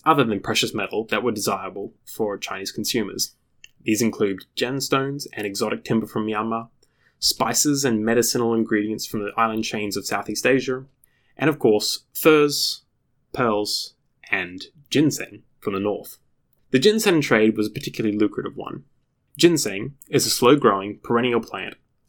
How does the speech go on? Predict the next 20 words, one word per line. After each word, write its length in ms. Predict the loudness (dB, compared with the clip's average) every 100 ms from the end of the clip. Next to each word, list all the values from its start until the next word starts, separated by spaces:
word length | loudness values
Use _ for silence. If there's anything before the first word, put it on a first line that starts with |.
| 0
long 260 | 2 4
sought 240 | 2 4 4
after 280 | 2 0
in 100 | -2
China 380 | 0 -2 -4 -6
for 160 | -8 -8
its 120 | -6
fleshy 340 | -2 -2 0
roots, 500 | -2 -4 -6 -8 -10 -14 _ _ _ _
an 120 | -2
important 320 | 2 4 4
ingredient 400 | 4 4 2 0 -8 _ _ _ _
in 260 | -10 -8 -4
traditional 420 | -2 0 0 -2
medicine 480 | -2 -4 -6 -8 -12 _
associated 640 | -4 4 4 4 0 -2
with 120 | -8 -2
health 420 | -2 -2 -8 -20 -10
and 240 | -6 -4
longevity. 680 | -6 -6 -2 -2 -4 -14 -20